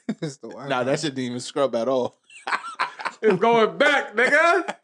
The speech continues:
Speaker 3: Show me that video, nigga. What the fuck?
Speaker 2: It's moving mad slow. What is that shot on a fucking flip phone?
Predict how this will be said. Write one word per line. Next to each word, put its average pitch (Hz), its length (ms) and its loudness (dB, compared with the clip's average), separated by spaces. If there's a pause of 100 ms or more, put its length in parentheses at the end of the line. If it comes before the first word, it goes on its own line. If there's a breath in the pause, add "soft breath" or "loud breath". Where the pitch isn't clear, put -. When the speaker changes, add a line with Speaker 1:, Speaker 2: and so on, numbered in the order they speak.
Speaker 3:
Show 285 100 0
me 330 120 0
that 302 100 4
video, 349 320 4
nigga. 339 240 -4
What 339 140 -4
the 143 100 -6
fuck? 349 320 -4 (840)
Speaker 2:
It's - 180 -14
moving 151 340 -4
mad 151 280 -4
slow. 185 500 -6 (540)
What 185 100 0
is 240 120 -6
that 151 180 2
shot 165 300 0
on 131 200 -2
a 110 80 -8
fucking 113 320 -2
flip 196 240 -2
phone? 220 320 -6